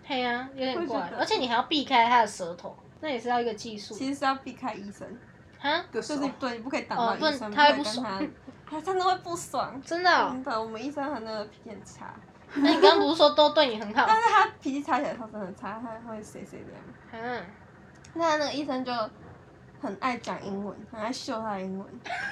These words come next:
Speaker 1: <laughs>
Speaker 2: 真的，然后就故意讲英文给你，就考你知不知道这个东西。
Speaker 1: 他很，很那个欸。
Speaker 2: 我们那边的姐姐跟我说的，她说她只是想考你而已。
Speaker 1: 你有想过你未来人生吗？
Speaker 2: 我未来人生，我就想说我要去医院工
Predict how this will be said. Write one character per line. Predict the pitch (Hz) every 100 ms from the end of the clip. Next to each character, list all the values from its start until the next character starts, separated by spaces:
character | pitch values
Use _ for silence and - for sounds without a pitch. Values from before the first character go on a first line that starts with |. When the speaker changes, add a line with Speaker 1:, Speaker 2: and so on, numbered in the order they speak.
| - -
Speaker 1:
<laughs> | 381 392 403 -
Speaker 2:
真 | 302 262 254
的， | 539 - -
然 | 277 285
后 |
就 | 339 381
故 | 370 320
意 | 320 311
讲 | - 233 214
英 | 254
文 | 220
给 | 202 202
你， | 226 - -
就 | 269 277
考 | - - 196
你 | 208 196
知 | 202
不 | 208
知 |
道 | 208 196
这 |
个 | 196 190
东 | 175 202
西。 | -
Speaker 1:
他 | - 277 320
很， | 285 262 - -
很 | 254
那 | 247 302
个 | 254
欸。 | 202 202 - -
Speaker 2:
我 | 302
们 | 254 247
那 | 262
边 | 247
的 | 226 214
姐 | 208
姐 | 196
跟 | 196
我 | 190 196
说 | - - -
的， | - - - -
她 | 262
说 | 254
她 | 254
只 | 196
是 | -
想 | 202 -
考 | - - -
你 |
而 | - -
已。 | - - - -
Speaker 1:
你 | 285
有 | 359
想 | 381 262
过 | 233
你 | 269
未 | 220 254
来 | 220 180
人 | 175 175 185
生 | - 190
吗？ | 175 175 202 - -
Speaker 2:
我 | 247
未 | 269
来 | 254
人 | 220 208
生， | 226
我 | 190
就 | 208
想 | 233 196
说 | 214
我 | 202
要 | 165
去 | -
医 | 185
院 | 196 170
工 | -